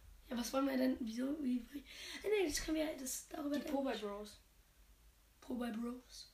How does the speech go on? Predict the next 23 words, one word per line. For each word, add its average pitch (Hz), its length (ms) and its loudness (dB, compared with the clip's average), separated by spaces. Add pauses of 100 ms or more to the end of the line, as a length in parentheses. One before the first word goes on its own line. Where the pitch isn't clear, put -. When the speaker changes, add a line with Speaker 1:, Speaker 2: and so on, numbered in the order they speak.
(200)
Speaker 2:
Bros. 220 580 -12 (360)
Speaker 1:
Bros. 220 420 0
<laughs> 269 440 6
Speaker 2:
Die 254 120 6
Wiedergeburt 302 360 8
Speaker 1:
Pobay 220 100 4
Bros. - 100 2
Speaker 2:
der 254 120 0
Pobays. 214 640 -4 (440)
Ähm, 262 300 4
und 269 140 2
an 247 120 4
der 262 160 10
Stelle 302 360 8
würde 269 160 6
ich 262 100 2
sagen, 262 320 4 (580)
verabschieden 269 460 0 (160)
wir 233 180 -4
uns 233 200 -6
auch 233 220 0 (200)
vom 220 300 -6
heutigen, 226 520 -6